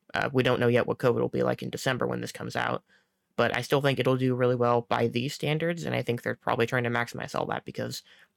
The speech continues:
I'm sure, like every other company out there, Sony's probably hurting. They had, did they have to push this movie a year?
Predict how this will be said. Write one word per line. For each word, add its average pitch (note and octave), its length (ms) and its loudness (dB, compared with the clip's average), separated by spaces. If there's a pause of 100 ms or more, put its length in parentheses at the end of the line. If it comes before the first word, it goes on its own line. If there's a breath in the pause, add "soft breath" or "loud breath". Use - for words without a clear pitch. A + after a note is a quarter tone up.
I'm B2+ 140 0
sure, D3+ 280 4
like C3 200 2
every B2 180 2
other B2 140 2
company A#2+ 340 -2
out A#2+ 140 -2
there, A2 100 -2
Sony's C3 380 -6
probably - 260 -2
hurting. C3+ 400 0
They B2 120 -2
had, A#2+ 200 -2 (140)
did C3 100 2
they D#3+ 60 4
have G3+ 160 0
to - 80 -2
push D#3+ 180 2
this F#3+ 160 0
movie G#3+ 320 4
a F#3+ 80 -2
year? G3+ 300 0